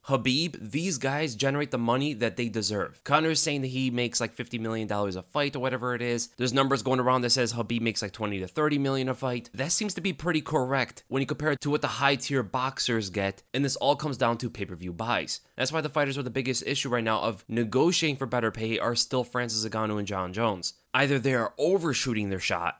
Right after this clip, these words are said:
going from five hundred thousand a fight to asking for fifty million a fight. Of course, no organization is going to agree to that. But like I said before, man, other fighters are gonna take that opportunity for less pay.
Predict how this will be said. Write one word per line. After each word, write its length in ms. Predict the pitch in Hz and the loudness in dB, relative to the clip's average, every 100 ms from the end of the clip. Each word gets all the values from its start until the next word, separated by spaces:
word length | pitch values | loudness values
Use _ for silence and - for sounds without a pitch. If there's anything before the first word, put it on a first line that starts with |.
| _ | _
going 260 | 139 139 | 2 2
from 540 | 131 - 135 123 107 90 | 0 0 2 2 0 -6
five 260 | - 127 135 | -2 2 2
hundred 240 | 135 127 | 2 0
thousand 320 | 131 127 123 113 | 2 2 2 0
a 60 | |
fight 320 | - 127 120 | -2 -4 -2
to 180 | - 123 113 | -2 -2 0
asking 340 | 127 120 120 | 0 0 -2
for 180 | 120 110 | 0 -2
fifty 380 | - 123 - 104 | 0 -4 -2 -2
million 400 | 104 135 180 117 | 2 2 2 -2
a 40 | |
fight. 340 | - 85 85 - _ - | -4 -4 -6 -8 _ -6
Of 160 | 117 | -4
course, 280 | - 151 139 | 2 2 2
no 100 | 139 | 2
organization 540 | 127 123 120 120 117 | 0 0 -2 -2 -2
is 100 | 110 | -4
going 180 | 98 113 | -2 -2
to 120 | 104 | -4
agree 360 | 92 87 123 156 | -6 -2 4 4
to 80 | 113 | 4
that. 340 | 85 80 87 - - | -2 -4 -6 -8 -2
But 420 | 160 151 120 - - | 4 4 4 -2 -4
like 200 | 120 127 | -4 -2
I 40 | |
said 200 | - 120 | 0 0
before, 320 | 117 117 117 | -2 0 2
man, 200 | 113 110 | 2 0
other 220 | - 117 123 | 0 -2 0
fighters 360 | 123 120 117 | 0 2 0
are 160 | - 113 | -2 -2
gonna 200 | 113 110 | -2 -4
take 260 | - 120 | -4 -6
that 160 | 117 - | -4 -4
opportunity 460 | 110 110 - 110 104 | -4 -4 -6 -4 -4
for 180 | - | -4
less 360 | 98 92 90 - | -4 -4 -4 -6
pay. 400 | - 120 101 85 | -4 0 0 -2